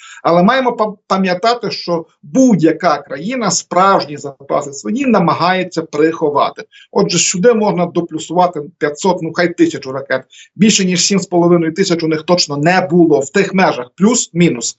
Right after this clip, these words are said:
Так от, поза п'ять тисяч застосували, і якщо виводити, в-, м,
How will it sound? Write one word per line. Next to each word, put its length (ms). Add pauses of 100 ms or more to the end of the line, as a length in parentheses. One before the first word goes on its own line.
(340)
Так 200
от, 240
поза 320
п'ять 440
тисяч 500
застосували, 1200 (260)
і 80
якщо 340
виводити, 560
в-, 180 (220)
м, 120